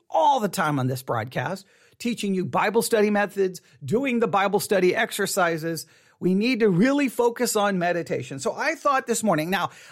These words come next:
I had a debate with myself because I don't know, three A M, four A M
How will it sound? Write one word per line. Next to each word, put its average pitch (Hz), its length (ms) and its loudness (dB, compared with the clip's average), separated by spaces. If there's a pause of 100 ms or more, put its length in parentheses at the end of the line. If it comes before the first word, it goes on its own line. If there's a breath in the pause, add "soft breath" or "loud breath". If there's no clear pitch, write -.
I 156 80 -2
had 240 180 2
a 254 80 4
debate 254 460 2
with 196 180 0
myself 127 600 -6 (320 soft breath)
because 180 360 -2
I 196 180 0
don't 220 180 2
know, 202 180 4
three 220 340 0
A 208 220 2
M, 196 140 0
four 214 320 2
A 202 200 4
M 190 580 0